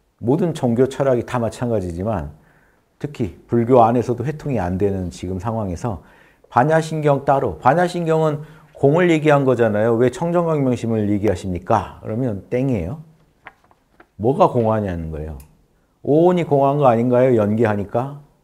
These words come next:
네. 이렇게 나올 거란 말이에요. 땡이라는 거예요. 그걸 말하는 게 아니라는 거예요.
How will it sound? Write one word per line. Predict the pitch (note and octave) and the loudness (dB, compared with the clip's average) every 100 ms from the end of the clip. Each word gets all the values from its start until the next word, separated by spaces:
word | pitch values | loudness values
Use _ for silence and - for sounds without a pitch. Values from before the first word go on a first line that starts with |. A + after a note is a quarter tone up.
| _ _ _ _ _ _ _ _ _ - | _ _ _ _ _ _ _ _ _ -20
네. | F2 E2 - _ _ _ _ _ - | -20 -20 -20 _ _ _ _ _ -12
이렇게 | B2 B2 B2+ | -8 -6 -2
나올 | G2+ G#2 - | 0 0 0
거란 | F#2+ D#2+ | -4 -4
말이에요. | D2 C#2+ C2+ - _ _ _ _ _ _ _ _ _ _ - | -8 -12 -14 -18 _ _ _ _ _ _ _ _ _ _ -6
땡이라는 | C#3 C#3+ B2 F2+ D#2 | -2 -2 -2 -4 -8
거예요. | D#2 D#2+ - | -14 -18 -14
그걸 | - A2+ C3 | -4 0 2
말하는 | G#2 F#2 F#2+ F2 | 0 -2 -2 -4
게 | E2 | -6
아니라는 | E2 E2 E2+ D2 | -6 -6 -8 -10
거예요. | - | -14